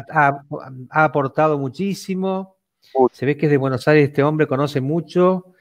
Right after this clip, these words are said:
Speaker 1: Yo les avi-, le aviso, amigos, que yo no conozco nada porque soy un cordobés, que lo único que sé es tomar Fernet con coca,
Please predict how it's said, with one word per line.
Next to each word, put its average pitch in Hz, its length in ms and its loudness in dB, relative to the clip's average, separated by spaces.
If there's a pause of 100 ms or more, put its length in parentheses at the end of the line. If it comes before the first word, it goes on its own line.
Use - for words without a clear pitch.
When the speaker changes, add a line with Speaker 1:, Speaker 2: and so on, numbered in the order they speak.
(380)
Speaker 1:
Yo 160 260 4
les 208 160 8
avi-, 165 280 6
le 143 120 6
aviso, 170 400 4
amigos, 160 380 2
que 127 100 -4
yo 139 100 -2
no 156 140 -4
conozco 139 400 -6
nada 143 220 4
porque 113 240 -4
soy 131 180 0
un 127 140 -4
cordobés, 117 800 0 (480)
que 123 60 -6
lo 120 80 -2
único 135 180 0
que 123 80 -4
sé 147 160 2
es 139 80 -2
tomar 135 320 0
Fernet 127 320 -2
con 113 180 -4
coca, 160 440 0